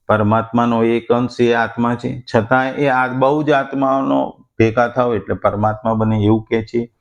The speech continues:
જીવવાળો આત્મા છે એ જીવાત્મા છે. અને જે અંતરાત્મા, જે આત્માનો અંદરનો ભાગ છે, જે આત્મા પોતે વિચારે છે, જે આત્મા પોતાના માટે વિચારે છે, પોતાના વિચારે છે, એને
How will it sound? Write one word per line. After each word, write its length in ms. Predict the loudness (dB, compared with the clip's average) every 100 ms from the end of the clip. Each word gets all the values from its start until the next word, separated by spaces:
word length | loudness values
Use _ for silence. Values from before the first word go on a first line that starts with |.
| _ _ 0
જીવવાળો 640 | 4 4 4 2 2 2
આત્મા 380 | 0 -2 -2 -2
છે 160 | 0 0
એ 200 | 0 0
જીવાત્મા 560 | 0 2 0 -2 -4
છે. 300 | -4 -8 -12 -14 _ _ _ _ 0
અને 220 | 2 4
જે 180 | 4 2 0 -10 -20 -20 _ _ _ _
અંતરાત્મા, 800 | 2 2 2 4 4 2 0 0
જે 160 | 2
આત્માનો 540 | 2 0 0 0 0 -2
અંદરનો 480 | -2 0 0 0 0
ભાગ 240 | 0 -2
છે, 280 | -4 -4 0
જે 80 | 0
આત્મા 480 | 2 -2 -2 -2
પોતે 420 | -2 -2 0 2 0
વિચારે 500 | -2 -2 -2 0 -2
છે, 160 | -2
જે 120 | 0
આત્મા 380 | 2 0 -2 -4
પોતાના 600 | -2 -2 -2 0 0 0
માટે 280 | -2 -2 0
વિચારે 480 | 0 -2 -2 0 0
છે, 140 | -4
પોતાના 580 | 0 0 0 -2 -2 -6
વિચારે 400 | -6 -2 0 0
છે, 160 | 0 0
એને 380 | 2 0 -2